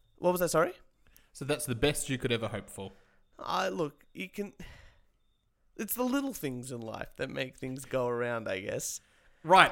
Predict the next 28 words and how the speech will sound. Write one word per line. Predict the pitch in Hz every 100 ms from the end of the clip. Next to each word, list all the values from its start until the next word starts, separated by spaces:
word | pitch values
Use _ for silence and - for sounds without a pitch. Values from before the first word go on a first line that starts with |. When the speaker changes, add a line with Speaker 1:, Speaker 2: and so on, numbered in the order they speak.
| -
Speaker 1:
I, | 294
Speaker 2:
that | 202 214
Speaker 1:
I, |
Speaker 2:
reminds | 190 175 175 -
Speaker 1:
I |
don't | -
Speaker 2:
me. |
Speaker 1:
know. | 214 185 131 - - _ _ _ _ _ _ _ _ _ _ -
Speaker 2:
Uh, | 147
sorry, | 131 127 117
yes? | 117 - - - _ _ _ -
Speaker 1:
Go, | 185 175 160
go. | - - _ _ _ - - -
Speaker 2:
Oh, | 151 147
I | 139
have | 147
a | 127
rant. | 117 107 92 - - - _ _ -
Speaker 1:
You | 220 262
do | 233 294
have | 285 214
a | 202
rant. | 185 151 95
Speaker 2:
I | 139
do | 135 - 165
have | 156 127
a |
rant. | 113 113 101 - -